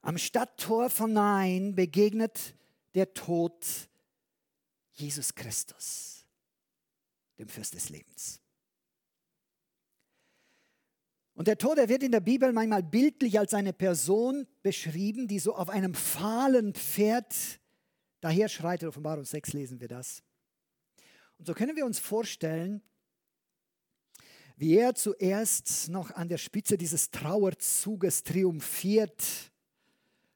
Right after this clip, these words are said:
denn er hatte ja diese Menschen so fest im Griff, er hatte das Leben dieser Mutter zerstört. Dieser Junge war sein Raub geworden.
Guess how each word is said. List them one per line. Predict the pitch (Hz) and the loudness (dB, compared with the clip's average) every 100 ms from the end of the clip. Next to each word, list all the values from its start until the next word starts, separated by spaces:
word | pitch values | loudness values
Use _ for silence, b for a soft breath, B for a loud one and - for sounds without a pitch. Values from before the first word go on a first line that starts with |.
| - | -12
denn | 151 151 | -8 -6
er | 135 123 | -8 -8
hatte | 175 170 160 - b b b | -4 -2 -2 -4 b b b
ja | 151 | -10
diese | 160 151 | -6 -6
Menschen | 151 165 175 180 143 | -6 -8 -8 -12 -12
so | 156 | -10
fest | - 165 - | -6 -6 -6
im | - 151 | -8 -12
Griff, | 131 143 170 | -10 -8 -8
er | 151 | -8
hatte | 143 151 | -8 -8
das | 147 - | -6 -4
Leben | 143 175 165 | -2 -2 -2
dieser | 143 147 | -4 -4
Mutter | 139 165 - 160 | -4 -8 -10 -10
zerstört. | 139 - - 143 147 - _ _ _ _ _ _ _ _ _ _ _ _ _ _ _ _ _ _ _ _ _ _ _ _ _ _ _ _ _ _ _ _ _ _ _ _ _ _ - | -12 -14 -14 -14 -14 -20 _ _ _ _ _ _ _ _ _ _ _ _ _ _ _ _ _ _ _ _ _ _ _ _ _ _ _ _ _ _ _ _ _ _ _ _ _ _ -16
Dieser | 127 120 | -10 -8
Junge | 110 135 139 120 | -8 -8 -6 -6
war | 123 | -8
sein | 120 120 120 | -8 -10 -8
Raub | 135 135 - | -8 -8 -12
geworden. | 107 98 90 92 | -16 -14 -18 -20